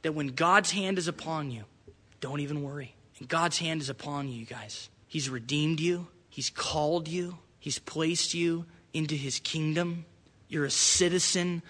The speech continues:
of the King. He's gonna work it out. He's gonna take care of you.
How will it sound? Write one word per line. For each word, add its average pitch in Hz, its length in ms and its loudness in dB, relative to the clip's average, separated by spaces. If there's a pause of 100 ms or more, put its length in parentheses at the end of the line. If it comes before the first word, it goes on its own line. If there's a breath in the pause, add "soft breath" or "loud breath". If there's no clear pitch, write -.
(160 loud breath)
of 139 180 -6
the 127 100 -4
King. 175 640 2 (200)
He's 180 300 -4
gonna 180 160 4
work 160 240 0
it 160 80 -2
out. 185 300 -6 (200)
He's 175 240 -2
gonna 165 180 2
take 175 240 -2
care 175 280 -4
of 135 160 -10
you. 107 60 -16